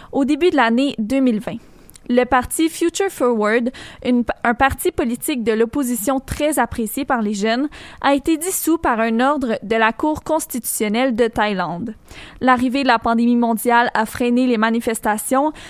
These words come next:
mais elles ont repris au mois de juin lorsqu'un militant pro-démocratie a été enlevé.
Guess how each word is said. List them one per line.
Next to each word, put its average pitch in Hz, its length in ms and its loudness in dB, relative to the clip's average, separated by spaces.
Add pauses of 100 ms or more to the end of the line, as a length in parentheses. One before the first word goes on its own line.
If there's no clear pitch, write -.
(140)
mais 269 160 2
elles 311 240 4
ont 381 80 4
repris 294 460 -2
au 226 80 2
mois 233 160 0
de 208 160 0
juin 240 360 0
lorsqu'un 233 440 -2
militant 233 420 0
pro-démocratie 254 960 -4
a 214 140 0
été 220 380 -6
enlevé. 233 400 -2